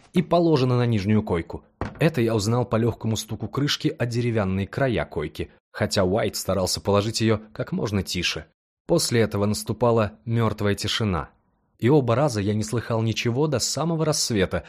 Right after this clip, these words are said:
если не считать легких и слабых звуков, напоминавших глухое подавленное рыдание или вздохи, и, по всей вероятности, порожденных моим воображением.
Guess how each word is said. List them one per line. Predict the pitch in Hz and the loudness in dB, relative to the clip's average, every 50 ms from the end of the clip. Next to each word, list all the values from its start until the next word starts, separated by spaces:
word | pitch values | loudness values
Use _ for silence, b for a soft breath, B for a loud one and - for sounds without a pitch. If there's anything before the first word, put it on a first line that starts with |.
| B B | B B
если | - 104 101 - 104 | -2 -2 0 0 0
не | 98 104 | 0 0
считать | 92 - 92 - 101 95 - | 0 0 0 0 0 0 0
легких | 110 123 143 139 - - - 90 - | 0 0 0 0 0 -4 -6 -6 -6
и | - - | -6 -6
слабых | 101 - - 117 117 110 104 101 98 | -6 -4 -2 0 0 2 2 0 -2
звуков, | 95 92 110 135 143 - 98 90 - - _ _ _ - | -2 -2 -2 -2 -2 -4 -4 -6 -8 -12 _ _ _ -2
напоминавших | 113 120 123 - 135 127 135 143 156 160 156 156 - 120 107 101 | 0 0 0 2 0 0 2 2 2 2 0 0 0 0 0 0
глухое | 98 101 113 127 120 - - 156 147 135 117 | 0 0 0 0 -2 -2 0 0 2 2 2
подавленное | - 127 123 117 131 127 117 117 113 113 113 113 113 | 0 0 0 2 0 0 2 0 0 0 0 0 0
рыдание | 120 117 120 151 156 156 143 120 110 117 | 0 0 0 2 2 4 4 2 2 0
или | - - 147 151 151 156 | 0 -2 0 0 2 0
вздохи, | 143 143 143 147 151 160 147 120 - - - - _ _ _ _ _ _ | 0 -2 -2 -2 0 0 0 0 -2 -8 -16 -20 _ _ _ _ _ _
и, | 165 175 180 | -2 -2 0
по | 180 - 123 | 0 0 0
всей | - - - - 120 | 0 0 0 0 0
вероятности, | 107 104 104 107 123 143 143 - 139 120 - - - - 131 | 0 2 2 2 2 0 -2 -2 -2 -4 -4 -4 -4 -4 -4
порожденных | 113 - - - 143 131 123 107 98 92 92 87 87 85 - | -4 -6 -4 -2 0 0 0 0 0 -2 -2 -2 -2 -4 -4
моим | - 92 87 85 82 | -4 -4 -4 -2 -2
воображением. | 85 82 80 80 85 78 82 78 76 76 76 | -2 -2 -2 -2 -2 -2 -4 -6 -8 -10 -16